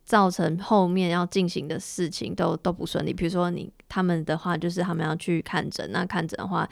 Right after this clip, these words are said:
呃，持续看诊过程对他们说很难遵守。那假设是我刚刚的那个举例的话，就变成假设我们，呃，因为工作压力或什么就不想从性行为，然后后，导致后面的不想沟通什么什么。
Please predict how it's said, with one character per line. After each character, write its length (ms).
呃， 220
持 240
续 120
看 180
诊 100
过 160
程 160
对 100
他 80
们 120
说 120
很 80
难 200
遵 240
守。 180
那 280
假 180
设 240
是 380
我 100
刚 160
刚 100
的 320
那 120
个 140
举 260
例 160
的 140
话， 140
就 100
变 160
成 80
假 160
设 160
我 60
们， 220
呃， 240
因 80
为 80
工 200
作 120
压 140
力 100
或 80
什 100
么 80
就 100
不 100
想 160
从 160
性 180
行 120
为， 120
然 120
后 200
后， 280
导 140
致 140
后 100
面 160
的 60
不 140
想 180
沟 160
通 180
什 100
么 120
什 60
么。 100